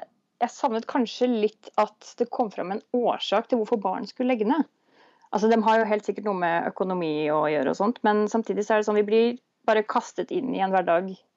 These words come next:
på denne baren, eller ikke en hvilken som helst hverdag, det er jo den siste hverdagen. Men hvordan en typisk dag ser ut på denne baren da. Og det er egentlig ikke noe mer forklaring eller fortelling om tid og sted. Det er mer sånn, her er vi,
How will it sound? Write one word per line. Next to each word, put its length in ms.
på 240
denne 240
baren, 400
eller 160
ikke 120
en 120
hvilken 200
som 80
helst 140
hverdag, 240
det 80
er 60
jo 100
den 80
siste 260
hverdagen. 380
Men 120
hvordan 240
en 100
typisk 340
dag 240
ser 320
ut 140
på 220
denne 180
baren 240
da. 100
Og 640
det 100
er 180
egentlig 280
ikke 100
noe 80
mer 220
forklaring 840
eller 120
fortelling 720
om 320
tid 180
og 80
sted. 280
Det 80
er 20
mer 180
sånn, 300
her 240
er 140
vi, 100